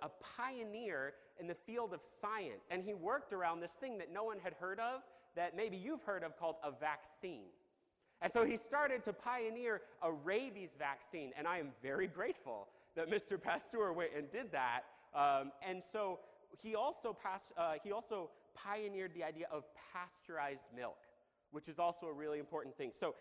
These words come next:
he was a scientist who went in the face of adversity. William Wilberforce, who fought to abolish slavery in the British Empire.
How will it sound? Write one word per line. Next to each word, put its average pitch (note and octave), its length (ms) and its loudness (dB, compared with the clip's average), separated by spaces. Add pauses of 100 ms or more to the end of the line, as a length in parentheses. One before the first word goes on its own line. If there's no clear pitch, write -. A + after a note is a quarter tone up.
(140)
he A3+ 100 -2
was G3 140 0
a D#3+ 60 -6
scientist A#3+ 800 2 (180)
who G#3 160 -4
went G#3 340 2
in G3+ 120 2
the G3+ 80 -2
face G#3 280 0
of F#3 80 -6
adversity. E3+ 540 -4 (100)
William C4+ 520 0
Wilberforce, F3+ 680 -4 (680)
who A3+ 280 -2 (340)
fought C4+ 420 2
to G#3+ 120 -2
abolish A3 520 2
slavery F3+ 880 -4 (200)
in G3 120 0
the F#3+ 80 0
British F#3+ 460 -2
Empire. B2 640 -4